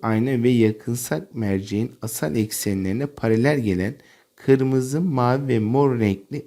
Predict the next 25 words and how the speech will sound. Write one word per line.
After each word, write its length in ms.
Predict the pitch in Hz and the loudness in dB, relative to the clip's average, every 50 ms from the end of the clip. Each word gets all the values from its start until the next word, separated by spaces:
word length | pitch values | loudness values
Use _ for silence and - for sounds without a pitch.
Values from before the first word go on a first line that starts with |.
| - | -10
ışınların 640 | - 104 - - - 98 95 92 92 98 117 123 123 - | -10 -10 -10 -8 -6 -6 -4 -2 -2 -2 -4 -4 -6 -6
izledikleri 640 | 127 135 123 127 123 110 104 95 - - - 92 98 | -8 -6 -4 -2 -2 -2 -4 -6 -10 -8 -6 -4 -2
yollar 360 | 117 127 120 113 127 156 185 | 0 0 0 0 0 -2 -4
şekildeki 640 | 175 - - 156 143 - 143 131 127 123 123 - - | -4 -6 -8 -8 -6 -6 -4 -2 -2 -2 -4 -6 -10
gibidir. 300 | 95 85 78 71 - _ _ - - - - _ _ _ - | -10 -8 -8 -10 -10 _ _ -20 -20 -20 -20 _ _ _ -2
Buna 220 | 131 147 165 160 | 0 2 2 2
göre 340 | 147 147 104 90 95 92 - _ - - _ _ _ | 2 2 0 0 0 -2 -6 _ -20 -20 _ _ _
şekildeki 720 | - - 113 110 - - 123 123 135 131 131 - - - - - - | -8 -4 -4 -4 -2 -2 -2 0 0 0 -2 -4 -8 -10 -10 -8 -8
optik 600 | 113 117 117 - _ _ - - - - - - | -8 -8 -8 -10 _ _ -20 -20 -20 -14 -6 -2
aletlerin 580 | 120 117 110 107 95 - - - 90 92 - - | 0 2 2 2 0 -2 -4 -6 -4 -4 -4 -2
F 120 | 110 120 123 120 - - | -2 -2 -2 -4 -6 -10
bir, 240 | - - - 117 117 | -10 -6 -4 -6 -6
F 140 | - - 143 | -6 -8 -14
iki 220 | - - - 147 | -10 -8 -6 -2
ve 180 | 156 123 - - - | -2 -2 -4 -4 -6
F 260 | 123 123 - - 165 | -8 -6 -4 -4 -4
üç 140 | 160 - - _ | -4 -4 -8 _
odak 380 | - 127 131 160 151 151 151 - | -8 -4 0 0 -2 -2 -4 -10
uzaklıkları 920 | 113 113 113 101 101 101 - - - 104 - - - 110 107 110 107 - | -6 -2 0 0 0 0 -4 -10 -12 -14 -8 -4 0 0 2 2 2 0
arasındaki 600 | 107 104 98 95 - - 95 90 90 - - - | 0 -2 -2 -4 -4 -6 -4 -6 -6 -6 -6 -4
ilişki 380 | 139 139 110 95 - - - 208 | -2 -2 -2 -2 -4 -4 -2 2
nasıldır? 440 | 165 135 - - - 85 92 - - _ _ _ _ _ - - - - - - - _ - 127 | 2 2 2 0 -2 -6 -6 -8 -12 _ _ _ _ _ -20 -20 -20 -20 -20 -20 -20 _ -6 -2
Ee, 260 | 127 123 123 120 123 | 0 2 2 0 0
şimdi 360 | - - - 185 185 190 196 | -4 -8 -6 -6 -6 -4 -2
burada 400 | 208 185 175 180 180 175 175 | -2 -2 2 2 2 0 0